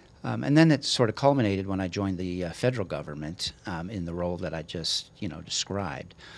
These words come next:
So it was a, uh, it was a crusade. I, I earned the title over that period of time as the godfather of electronic filing and payment of taxes. Uh, so named because, uh,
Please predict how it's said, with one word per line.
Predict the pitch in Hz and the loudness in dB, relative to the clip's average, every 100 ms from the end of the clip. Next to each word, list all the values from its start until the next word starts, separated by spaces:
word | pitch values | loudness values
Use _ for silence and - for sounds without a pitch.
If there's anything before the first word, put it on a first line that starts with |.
| - - | -20 -10
So | - 143 139 | 6 8 8
it | 147 170 | 4 0
was | 254 170 | 2 4
a, | 139 120 110 | 4 6 6
uh, | 95 87 - - | 4 2 -6 -10
it | - | -4
was | 110 110 | -4 -4
a | |
crusade. | 127 151 - 120 92 143 - - - - - - - - - | 0 0 4 2 2 -2 -10 -20 -20 -20 -20 -20 -20 -20 -4
I, | 110 104 104 113 | 0 2 4 4
I | |
earned | 113 135 131 | 6 6 4
the | 113 | 2
title | - 127 135 131 120 | 0 4 6 6 6
over | 120 110 | 6 4
that | 107 110 - | 2 0 0
period | 123 110 101 | 0 0 -2
of | - | -6
time | - 104 101 104 110 | -4 0 2 2 0
as | 90 85 - | -2 -4 -4
the | 92 87 | -4 -6
godfather | 107 98 101 - 101 95 101 101 | 0 0 0 0 -2 0 0 -2
of | 90 | -2
electronic | 87 95 - 107 101 - | -4 -6 -6 -6 -6 -6
filing | - 101 104 107 | -8 -6 -6 -6
and | 98 | -8
payment | 101 92 95 - | -6 -4 -6 -8
of | - | -12
taxes. | - - - - 104 127 - - - - - - - - - | -10 -10 -8 -8 -6 -8 -10 -14 -20 -20 -20 -20 -20 -20 -10
Uh, | - 107 | -8 -4
so | - 165 | 6 8
named | 156 143 131 110 - | 8 8 6 4 0
because, | 107 117 110 98 | 0 2 2 4
uh, | 110 101 95 98 | 2 2 2 -2